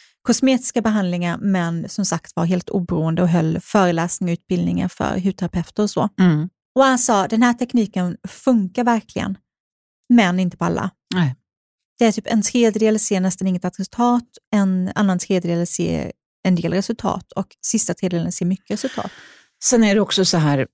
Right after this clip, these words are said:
Speaker 2: som med alla behandlingar, tänker jag, eftersom jag har jobbat på salong så många år med kunder,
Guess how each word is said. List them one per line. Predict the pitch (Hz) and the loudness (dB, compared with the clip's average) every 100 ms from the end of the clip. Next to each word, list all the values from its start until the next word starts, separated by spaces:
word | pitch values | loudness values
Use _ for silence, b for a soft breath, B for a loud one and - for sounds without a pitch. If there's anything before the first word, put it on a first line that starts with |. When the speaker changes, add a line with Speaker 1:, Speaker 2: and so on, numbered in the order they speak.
| - | -4
Speaker 2:
som | 208 185 | 2 4
med | 180 170 | 4 4
alla | 160 180 | 2 2
behandlingar, | 196 147 117 107 120 | 0 2 0 0 -2
tänker | - 113 120 | -2 -2 0
jag, | 113 104 - _ _ 160 | 2 2 -2 _ _ -8
eftersom | - 151 | -2 0
jag | |
har | 143 | 2
jobbat | 147 127 131 | 2 0 -4
på | - | -4
salong | - 143 151 170 | -2 2 2 2
så | 135 | 2
många | 139 123 113 | 4 4 4
år | 117 120 | 2 2
med | 135 139 110 104 - | 4 4 4 2 -4
kunder, | - 139 110 135 156 - | 0 2 2 2 0 -2